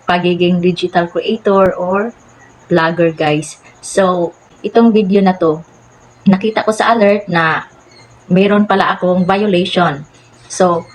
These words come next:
dito sa video na to, guys, ang violation ko ay, ah, nag-copyright ako sa music na ginamit ko. Yung video ko ay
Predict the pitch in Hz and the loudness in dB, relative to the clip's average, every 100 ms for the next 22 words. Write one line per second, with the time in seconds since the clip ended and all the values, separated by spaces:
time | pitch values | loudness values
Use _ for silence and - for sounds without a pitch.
0 | - - 208 233 254 226 208 196 175 214 | -18 -2 0 2 0 2 2 2 2 0
1 | 214 233 233 226 214 180 180 214 - - | 2 2 2 0 0 2 0 -4 -10 -8
2 | - 294 240 233 214 208 - 226 220 156 | -4 -2 0 0 2 0 2 0 2 2
3 | - - 233 277 - - - - - - | 2 2 0 -2 -14 -20 -20 -20 -18 -2
4 | 185 185 175 - _ - _ - _ - | 0 0 -2 -10 _ -20 _ -20 _ -20
5 | - - - - 202 208 196 233 247 233 | -20 -20 -20 -2 2 2 2 0 2 2
6 | 233 - 220 220 202 202 196 196 202 - | 2 0 -4 -2 -2 2 2 2 2 0
7 | 202 190 180 285 - - 175 196 190 185 | -2 0 0 -2 -6 -14 -2 2 2 2
8 | 175 170 - 269 294 233 269 247 262 262 | 0 -2 2 2 4 2 2 4 2 2
9 | 208 190 214 254 277 | 0 2 2 0 -4